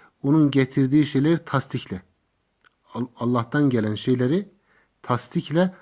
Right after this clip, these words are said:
Allah'ın rahmetini ümit ederler. Haddesene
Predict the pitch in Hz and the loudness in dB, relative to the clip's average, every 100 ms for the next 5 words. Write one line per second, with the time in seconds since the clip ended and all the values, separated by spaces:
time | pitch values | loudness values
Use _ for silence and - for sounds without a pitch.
0 | _ - 127 131 127 147 160 127 120 127 | _ -4 0 2 2 2 0 0 0 0
1 | 123 - 135 147 185 185 _ 113 107 101 | -2 -2 0 2 0 -2 _ -2 -2 -2
2 | 92 90 82 - _ _ _ _ _ _ | -6 -8 -10 -20 _ _ _ _ _ _
3 | _ _ _ _ _ - 147 - 240 214 | _ _ _ _ _ -4 -2 0 2 4
4 | 196 | 4